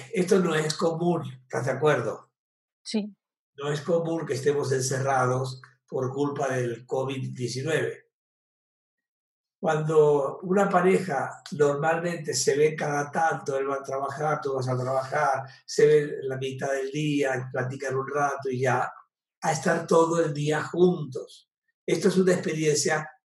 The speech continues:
Speaker 1: única que no significa aquella vez que cuando se conocieron querían estar todo el día juntos.
Speaker 2: Sí.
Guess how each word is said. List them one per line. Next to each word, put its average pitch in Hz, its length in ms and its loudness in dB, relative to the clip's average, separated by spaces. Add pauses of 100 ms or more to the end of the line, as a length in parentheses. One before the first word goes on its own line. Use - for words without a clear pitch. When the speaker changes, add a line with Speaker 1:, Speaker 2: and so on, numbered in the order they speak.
Speaker 1:
única 160 840 2 (320)
que 165 540 0 (280)
no 180 880 4
significa 156 1000 0 (260)
aquella 180 480 4
vez 160 220 2
que 160 180 -4
cuando 139 280 2
se - 160 2
conocieron 143 760 0 (240)
querían 147 280 2
estar 135 280 -4
todo 143 200 4
el 139 40 -2
día 135 220 -4
juntos. - 640 0 (800)
Speaker 2:
Sí. 196 400 -6